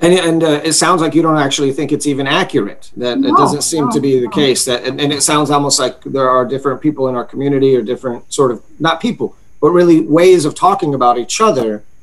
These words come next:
Speaker 1: that seem to be a do-, doing a disservice. So, no, alhamdulillah, jazakallah khair. Thank you for that. Um, Doctor Hisham, uh, I'd love, obviously, for you to respond to that,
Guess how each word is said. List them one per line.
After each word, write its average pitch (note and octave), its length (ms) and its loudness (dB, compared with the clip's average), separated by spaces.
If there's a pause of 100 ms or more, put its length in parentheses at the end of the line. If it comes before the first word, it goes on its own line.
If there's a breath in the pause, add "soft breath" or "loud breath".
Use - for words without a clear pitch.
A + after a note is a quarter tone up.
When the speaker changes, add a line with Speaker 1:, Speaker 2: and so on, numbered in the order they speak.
(160)
Speaker 1:
that C#3 480 -2
seem D3+ 220 0
to C#3+ 80 -4
be C3+ 160 0
a B2+ 40 2
do-, C3 460 0
doing B2+ 260 0
a A#2+ 40 0
disservice. A2 580 -4
So, C3 300 0
no, F3+ 180 0
alhamdulillah, F#3+ 500 0
jazakallah D3 540 -4
khair. A#2+ 140 -10
Thank E3 200 -4
you - 60 -20
for C3+ 100 -6
that. A2 240 -8 (460 soft breath)
Um, C#3+ 460 2
Doctor F#3 260 0
Hisham, A#2+ 500 0
uh, C#3 260 0
I'd C#3+ 100 0
love, F3 200 4
obviously, E3 480 0
for D3+ 120 -2
you D3+ 100 4
to C3+ 220 2
respond D3 520 0
to D3 80 -2
that, A#2 300 -6